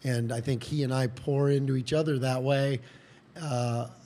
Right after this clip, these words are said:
in a lot of ways. And, and I think we affect each other that way in a lot of ways. And, um, so the, you know, the,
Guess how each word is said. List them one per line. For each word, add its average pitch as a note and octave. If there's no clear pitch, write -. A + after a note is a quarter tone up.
in C3+
a B2
lot A#2+
of A2+
ways. A2
And, A2
and A2
I A2+
think A#2
we B2
affect D3+
each G#2+
other A2
that A2
way A2
in G#2+
a G#2+
lot G#2+
of G#2+
ways. G#2
And, G#2
um, G#2
so D3+
the, D3
you E3+
know, A#2+
the, C3+